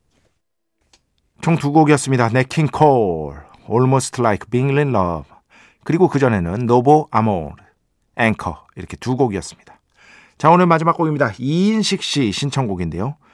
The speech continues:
신청하신 지 좀 됐어요. 이제야 들려드립니다. 디퍼플의 원곡을 드림시어터가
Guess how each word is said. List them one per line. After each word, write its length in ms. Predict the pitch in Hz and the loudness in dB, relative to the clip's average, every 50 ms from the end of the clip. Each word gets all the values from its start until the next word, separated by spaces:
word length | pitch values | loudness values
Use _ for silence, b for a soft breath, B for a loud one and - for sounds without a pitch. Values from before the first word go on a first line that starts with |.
| b b b b | b b b b
신청하신 540 | - - 185 180 185 185 175 165 147 156 151 | -6 -4 -2 0 2 2 0 0 0 -2 -4
지 100 | 135 131 | -4 -4
좀 140 | 120 127 110 | -4 -6 -4
됐어요. 460 | - 107 95 - - 85 80 92 101 | -4 -6 -8 -8 -8 -8 -8 -6 -4
이제야 320 | 98 107 113 120 135 131 | -4 -2 2 2 2 4
들려드립니다. 680 | 120 113 110 101 95 82 87 92 85 80 76 - - - b b b b b b b b b | 2 2 0 -2 -2 -2 -6 -10 -12 -12 -16 -18 -20 -20 b b b b b b b b b
디퍼플의 640 | - 156 170 170 - - 190 185 - - 190 196 175 | 0 2 2 2 4 2 2 2 2 0 2 2 2
원곡을 680 | 131 104 113 117 117 117 104 98 87 120 139 113 90 b b b b b b _ | 4 2 2 2 0 0 -2 -2 -2 -2 -4 -4 -6 b b b b b b _
드림시어터가 960 | - 131 160 185 202 180 - - - 180 165 160 - - 135 123 135 131 127 | 2 4 6 6 4 2 -2 -4 0 2 2 2 2 0 0 2 2 0 0